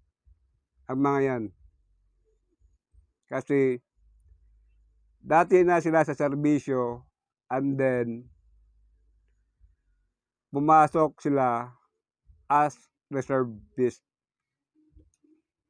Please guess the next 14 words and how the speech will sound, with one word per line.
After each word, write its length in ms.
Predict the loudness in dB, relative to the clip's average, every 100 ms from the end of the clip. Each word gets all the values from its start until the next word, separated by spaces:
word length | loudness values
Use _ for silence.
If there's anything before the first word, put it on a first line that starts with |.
| _ _ _ _ _ _ _ _ _ _ _ _ _ -6
Which 240 | -6 -2
is, 240 | -2 -4 _ _ _ -4
hindi 160 | 2
ka 160 | 4 4
kasi 160 | 4 2
pwedeng 360 | 4 6 6
sumali 640 | 6 4 6 4 4 2 -2 _ _ _ _ _ _ _ _ _ -20 _ _ _ _ _ _ -14
bilang 1040 | -12 0 6 6 8 6 6 2 -4 -10 _ _ _ _ _ _ _ _ _ -12
reservist 720 | -2 2 6 6 8 6 6 -4 _ _ -10
once 560 | 2 6 6 6 0 -4
nasa 240 | -4 -2 0
loob 240 | 0 2
ka 160 | 0 2
pa 320 | 2 0